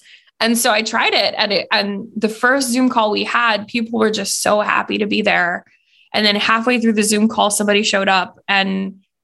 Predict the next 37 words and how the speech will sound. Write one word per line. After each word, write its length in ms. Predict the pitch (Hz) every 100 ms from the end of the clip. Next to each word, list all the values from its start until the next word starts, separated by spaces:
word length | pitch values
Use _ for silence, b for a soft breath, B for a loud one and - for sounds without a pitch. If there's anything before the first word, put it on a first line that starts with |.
| _
he 580 | _ - 240 233 226 214
had 300 | 202 202 202
clicked, 680 | - 240 226 - - - - _ _ _ _ _ _ _
he 140 | 226
thought 200 | 233 247
he 100 | 339
was 140 | 339
going 220 | 247 233 226
to 160 | 226
a 100 | 208
real 300 | 202 208 208
estate 440 | 233 - 135 147 -
call 340 | - 151 170
'cause 180 | - 233
he 100 | 214
was 160 | 208 202
also, 300 | 202 - 208
like, 160 | 196
a 60 | 196
real 240 | 196 175
estate 280 | 180 - 214
investor, 720 | 220 220 226 - 226 233 247 B B _ _ -
but 180 | 196
he 120 | 202 208
was 140 | 196
a 40 |
Broadway 300 | 202 196 190
producer. 340 | 190 190 190 190
And 80 | 202
he 40 |
was 100 | 202
like, 140 | 208 208
"Wait 120 | 294
a 40 |
minute, 220 | 302 214 208
this 180 | 240 277
isn't 500 | 262 269 202 208